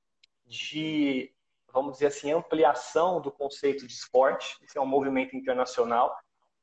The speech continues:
passando a reconhecer que o esporte é um bem, é um bem social, um bem cultural, que não deve ser usufruído apenas pelos atletas profissionais, os atletas de alto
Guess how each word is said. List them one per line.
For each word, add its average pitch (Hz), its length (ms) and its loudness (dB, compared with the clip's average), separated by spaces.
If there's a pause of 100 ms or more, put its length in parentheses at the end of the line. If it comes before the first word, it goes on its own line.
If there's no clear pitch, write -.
(260)
passando 160 400 2
a 160 60 4
reconhecer 156 800 2
que 151 260 2
o 147 120 4
esporte 151 440 2
é 151 40 6
um 151 240 2
bem, 151 500 2
é 127 100 0
um 139 200 0
bem 143 180 2
social, 160 480 2
um 165 40 -8
bem 160 140 2
cultural, 151 720 2 (680)
que 165 80 2
não 175 260 4
deve 165 840 4
ser - 180 0
usufruído 160 600 2
apenas 170 580 2 (140)
pelos 160 320 2
atletas 151 720 4
profissionais, 143 720 2
os 131 140 0
atletas 131 420 0
de 131 60 -2
alto 127 180 4